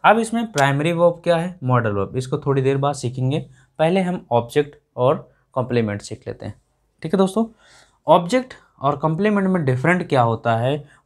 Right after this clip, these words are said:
what is the difference between object and a complement? We know that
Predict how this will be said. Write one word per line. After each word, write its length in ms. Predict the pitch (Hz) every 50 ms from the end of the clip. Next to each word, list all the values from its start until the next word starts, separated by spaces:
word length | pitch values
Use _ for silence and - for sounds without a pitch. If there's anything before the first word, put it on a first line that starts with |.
| _
what 240 | 135 143 170 190 214
is 100 | 233 214
the 140 | 190 190 180
difference 560 | 156 151 147 147 147 156 160 160 160 156 - - - _ _ _ _ _ -
between 440 | 147 190 202 214 156 135 127 127 127 135 135 - _ _ _ -
object 380 | 123 123 123 127 151 151 147 - -
and 280 | 120 120 117 107 110 113
a 80 | 131 147 156 156 - _ _ _ -
complement? 580 | 180 185 185 202 202 185 143 123 113 107 113 120 - - _ _ _ _ _ _ _ _ _ _ _ _ -
We 160 | 139 160 240
know 140 | 277 285 277 262
that 400 | 196 143 120 113 113 113 113 -